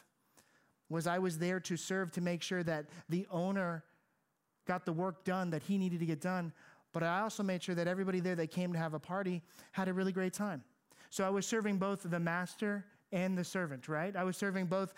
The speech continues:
the father and the children. I was serving both the owner and the patrons. And why was I doing that? Because I was a good steward. Sometimes we think that we are entitled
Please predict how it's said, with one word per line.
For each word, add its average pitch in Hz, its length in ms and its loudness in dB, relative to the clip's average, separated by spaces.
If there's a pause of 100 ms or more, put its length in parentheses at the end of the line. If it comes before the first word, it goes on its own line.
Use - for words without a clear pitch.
(240)
the 170 140 0
father 196 460 0
and 196 300 0
the 190 60 0
children. 175 380 -2
I 156 80 2
was 170 160 0
serving 190 340 -2 (240)
both 180 300 0
the 185 160 0
owner 196 420 0 (280)
and 180 180 2
the 170 40 0
patrons. 185 440 0
And 160 160 0
why 170 180 2
was 196 180 0
I 190 120 2
doing 208 380 0
that? 220 180 0
Because 180 280 0
I 175 120 2
was 170 180 0
a 165 120 2
good 180 460 0 (240)
steward. 175 720 -2
Sometimes 185 720 -2 (480)
we 175 140 2
think 190 360 -2
that 170 200 0
we 175 140 4
are 165 160 2
entitled 175 720 -2